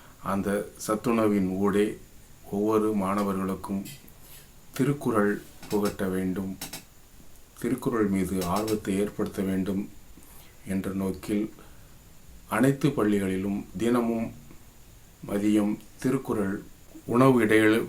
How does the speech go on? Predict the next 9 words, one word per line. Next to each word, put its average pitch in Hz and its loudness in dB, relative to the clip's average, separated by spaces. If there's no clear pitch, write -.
இடைவேளையின் 104 4
போது 92 -2
திருக்குறள் 107 2
பயிற்றுவிக்கப்பட்டது. 95 0
அதில் 107 4
எனக்கு 104 0
மிகவும் 117 0
பிடித்த 101 0
ஒரு 98 0